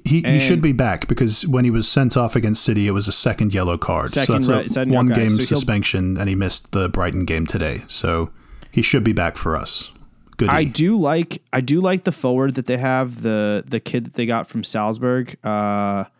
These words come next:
Speaker 1: Oh, Hwang.
Speaker 2: or
Speaker 1: He went, he went off injured today in the sixteenth minute. So, I mean, we don't
Speaker 2: Yep.
Speaker 1: even have, there's not even been time to know whether he's gonna be okay for Sunday, but I'm assuming not.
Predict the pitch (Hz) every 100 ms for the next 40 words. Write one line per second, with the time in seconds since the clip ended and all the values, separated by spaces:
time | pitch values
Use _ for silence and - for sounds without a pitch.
0 | - - 123 107 135 120 110 123 127 131
1 | 123 123 - 147 147 143 139 - 123 117
2 | 110 98 107 98 95 98 - 104 - 98
3 | - 98 92 - - - - - 92 95
4 | 92 92 110 139 90 92 90 - - -
5 | - 117 101 87 87 85 - 101 87 -
6 | 95 90 - 92 87 90 87 92 90 87
7 | - - - 90 92 85 82 101 92 92
8 | - 104 107 98 98 95 - 110 90 87
9 | 131 110 98 95 95